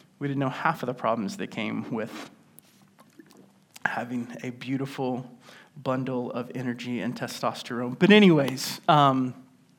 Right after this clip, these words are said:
we are thankful for the Lord and the way he made our son. And my parents remind me that this is the Lord disciplining me a little bit because of the way I was when I was a little boy, right? But anyways, um, the reality is, is that God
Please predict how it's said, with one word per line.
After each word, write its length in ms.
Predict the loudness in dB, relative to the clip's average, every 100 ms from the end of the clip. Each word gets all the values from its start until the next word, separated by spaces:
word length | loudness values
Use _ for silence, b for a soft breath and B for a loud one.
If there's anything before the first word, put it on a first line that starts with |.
| -4
we 120 | 2 2
are 60 |
thankful 380 | 4 0 0 -4
for 100 | -4
the 80 | -2
Lord 420 | 0 0 0 -4 B B B
and 100 | -2
the 60 | 2
way 160 | 2
he 140 | 2 2
made 200 | 2 0
our 100 | -2
son. 420 | 0 2 0 -4 B B -8
And 220 | -4 0
my 120 | 2 2
parents 480 | 0 0 0 -2
remind 360 | -4 -2 -2 -2
me 140 | -4
that 300 | -2 -4 -6 -12 -18 b b b _ _ B B B B B
this 200 | -12 -10
is 160 | -8 -6
the 120 | -6
Lord 360 | -4 -4 -4 -4
disciplining 540 | -4 -4 -2 0 2
me 160 | 2 2
a 60 |
little 220 | 2 0 -2
bit 280 | -6 -6
because 320 | -8 -6 -4 -4
of 120 | -4
the 80 | -4
way 140 | -2
I 160 | -2 -4
was 320 | -4 -6 -6
when 80 | -4
I 80 |
was 140 | -4 -6
a 40 |
little 180 | -8 -8
boy, 220 | -8 -6
right? 260 | -4 -4 -2
But 140 | 2
anyways, 480 | 2 2 0 -2 -2 6
um, 600 | 8 8 6 0 -6 -18 -20 _ _ _ _ _ _ -16 B B 0
the 80 | 8
reality 560 | 12 12 12 10 8
is, 240 | 10 8 4
is 120 | 2
that 200 | 2 4
God 480 | 8 10 10 6